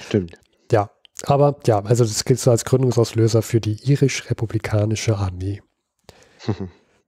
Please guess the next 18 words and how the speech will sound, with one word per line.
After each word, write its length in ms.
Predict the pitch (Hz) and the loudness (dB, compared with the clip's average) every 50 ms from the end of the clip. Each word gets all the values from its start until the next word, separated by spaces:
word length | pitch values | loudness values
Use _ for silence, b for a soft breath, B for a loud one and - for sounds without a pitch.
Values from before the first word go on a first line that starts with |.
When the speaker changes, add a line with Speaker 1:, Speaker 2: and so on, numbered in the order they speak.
| - - | -12 0
Speaker 2:
Wir 120 | - 123 | 0 4
sind, 200 | 113 139 147 120 | 4 4 2 2
wir 60 | 123 | 0
kommen 180 | - - 160 180 | 0 2 0 2
gleich 240 | 147 127 120 - - | 2 2 2 2 0
im 80 | 107 | 2
Jahr 160 | 107 113 117 117 | 2 4 4 4
neunzehnhunderteinundzwanzig 1000 | 117 117 117 - 127 117 107 104 104 110 110 - - 117 107 104 113 107 - 113 | 4 2 2 2 2 2 2 2 2 2 0 0 2 0 2 2 0 -2 0 2
an, 260 | 113 123 123 104 95 | 2 2 2 0 -2
aber 300 | 98 98 110 107 107 107 | -2 0 2 2 2 0
wir 80 | 107 | -2
springen 380 | - - - 127 123 123 120 117 | -4 -2 0 0 2 2 4 4
jetzt 220 | 120 113 - - | 2 2 2 2
erstmal 280 | 120 120 - - 123 110 | 0 0 2 2 2 2
noch 180 | 113 117 - 113 | 2 2 2 0
ins 140 | 113 - | -2 2
Jahr 120 | - 110 110 | 2 2 4
neunzehnhundertneunzehn. 920 | 110 113 110 - 120 107 101 95 101 101 110 131 131 - 135 139 156 170 | 4 2 2 0 0 -2 -2 0 2 2 2 2 4 2 2 2 2 0